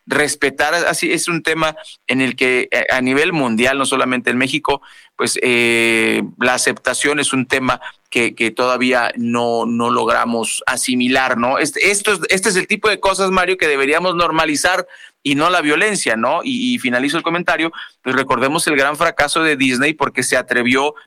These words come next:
a incluir un beso lésbico en su película de, animada de Pixar, eh, de Boys Like Gear. Y esa película, la razón por la que no pegó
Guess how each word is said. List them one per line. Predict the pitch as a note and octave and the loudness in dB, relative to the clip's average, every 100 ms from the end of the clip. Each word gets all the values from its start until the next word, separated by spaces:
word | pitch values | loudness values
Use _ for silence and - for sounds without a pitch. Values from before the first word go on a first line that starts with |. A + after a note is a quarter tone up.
| _ | _
a | A#2+ | -4
incluir | A#2+ A2+ A#2+ B2+ C#3+ C#3 - | -2 -2 0 2 2 0 0
un | C3 C#3 C3 | 0 0 2
beso | C3+ C3 D3 | 0 2 2
lésbico | D3+ B2+ C3+ C3+ C3 | 2 0 0 0 -2
en | |
su | - G#2+ | -4 -4
película | A#2 B2+ C#3 C3 | -2 -2 0 0
de, | A#2+ A2+ - | 2 0 0
animada | A2+ A#2 A#2+ C3+ C3 | 0 0 2 2 0
de | A#2 A2 | 0 -4
Pixar, | A2+ - - C#3 C3 - - - - - | -6 -4 0 0 -2 -6 -20 -20 -20 -6
eh, | A#2 A2+ G2 | 0 0 0
de | A#2 | 0
Boys | G#2 B2+ D3 C#3 | 0 0 0 0
Like | C3+ G#2+ | -2 -2
Gear. | - A3 A#3 - - - | 0 0 2 -2 -8 -2
Y | D3 | 0
esa | G#3+ C4+ | 2 0
película, | G#3 A#3+ A3 F#3 - | -2 0 0 0 0
la | E3 F3+ | 0 2
razón | F3 E3+ D#3 - E4 | 2 0 2 0 2
por | C4+ | 0
la | G3+ E3 | 2 0
que | D#3 | 0
no | E3+ F#3+ | 0 0
pegó | D3 G#3 D4 F4 | 2 2 0 -4